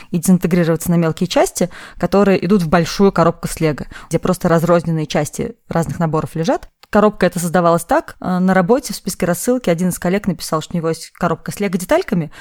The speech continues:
кто хочет, возьмите. Так у нас появилось, не знаю, мне кажется, тридцать литров лего.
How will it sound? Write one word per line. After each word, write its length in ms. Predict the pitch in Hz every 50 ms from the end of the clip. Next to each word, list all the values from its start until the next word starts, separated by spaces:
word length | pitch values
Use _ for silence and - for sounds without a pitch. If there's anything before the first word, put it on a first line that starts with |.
| - -
кто 160 | - - 180
хочет, 260 | - 240 233 - -
возьмите. 440 | 185 175 170 170 160 147 - - - - - - - -
Так 180 | - 240 240 226
у 20 |
нас 180 | 196 185 190 -
появилось, 600 | - 190 180 170 180 214 220 214 196 - - - - _ _ _ _ -
не 100 | 180 165
знаю, 180 | 165 170 160
мне 100 | 156 160
кажется, 280 | - - 165 - - -
тридцать 400 | - - 214 214 - - - 180
литров 280 | 185 180 - 170 -
лего. 220 | - 165 160 -